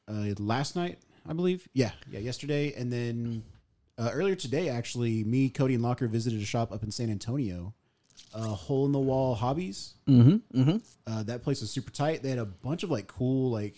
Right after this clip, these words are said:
Speaker 1: uh, a lot of, like, classic stuff, as well as some, a good stock of, like, new stuff. Uh, I, I think they do a lot of, like, online, like, eBay type stuff where they bring stuff in and, like,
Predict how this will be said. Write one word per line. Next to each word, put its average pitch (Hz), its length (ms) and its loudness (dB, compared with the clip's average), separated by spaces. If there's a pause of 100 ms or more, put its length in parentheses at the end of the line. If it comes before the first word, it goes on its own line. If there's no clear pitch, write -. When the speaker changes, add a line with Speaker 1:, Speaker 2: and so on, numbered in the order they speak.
(380)
Speaker 1:
uh, 101 460 -2 (420)
a - 20 -6
lot 156 100 -4
of, 226 60 -2
like, - 100 -4
classic - 420 -6
stuff, 139 520 -2
as 117 120 -4
well 120 120 0
as 110 140 -4
some, 120 180 -8
a 120 80 -2
good 120 200 -2
stock 117 220 -2
of, 104 60 -4
like, 95 120 -6
new 104 140 -2
stuff. 135 320 -4 (1120)
Uh, 107 460 0
I, 135 240 -2
I 139 40 0
think 160 180 -2
they 160 60 0
do 147 120 2
a - 20 4
lot 139 160 2
of, 127 60 -2
like, 117 140 -4
online, 120 880 0 (340)
like, 113 280 0
eBay 123 300 4
type 131 200 -2
stuff 131 280 0
where 110 100 -2
they 104 100 -2
bring 120 400 -6
stuff 117 240 -2
in 117 280 0
and, 104 100 0
like, 101 200 -4